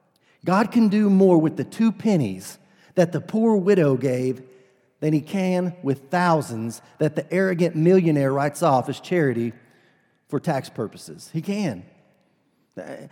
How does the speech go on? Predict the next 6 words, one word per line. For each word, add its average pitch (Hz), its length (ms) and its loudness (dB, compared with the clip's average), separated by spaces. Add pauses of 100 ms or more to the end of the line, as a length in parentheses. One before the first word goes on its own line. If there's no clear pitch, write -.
(140)
It's 196 360 -2
amazing 220 600 4
what 202 200 0
God 190 340 0
can 165 200 0
do 117 400 -4